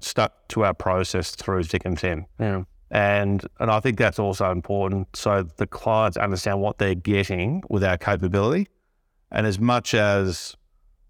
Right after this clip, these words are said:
Speaker 1: the recent period of very low interest rates hasn't necessarily been conducive to a disciplined approach, we're coming into a period now where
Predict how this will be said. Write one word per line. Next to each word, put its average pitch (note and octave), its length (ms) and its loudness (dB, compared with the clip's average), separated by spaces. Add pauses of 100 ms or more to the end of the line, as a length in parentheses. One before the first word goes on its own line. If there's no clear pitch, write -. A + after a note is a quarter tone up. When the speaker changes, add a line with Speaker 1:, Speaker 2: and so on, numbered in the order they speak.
(280)
Speaker 1:
the A2 100 -2
recent A2 460 0
period G2 260 2
of F#2 80 0
very G2+ 320 2
low G2 320 4
interest G2 320 0
rates F#2 440 0 (100)
hasn't F#2+ 440 0
necessarily G#2 760 0
been F#2+ 260 0
conducive F#2 640 0
to F#2 300 -2 (380)
a A2+ 100 0
disciplined F#2+ 500 2
approach, F#2 640 0 (400)
we're G#2 220 2
coming A2+ 400 0
into G2 180 4
a F#2 80 2
period F#2+ 340 0
now F#2+ 380 2
where F#2 520 2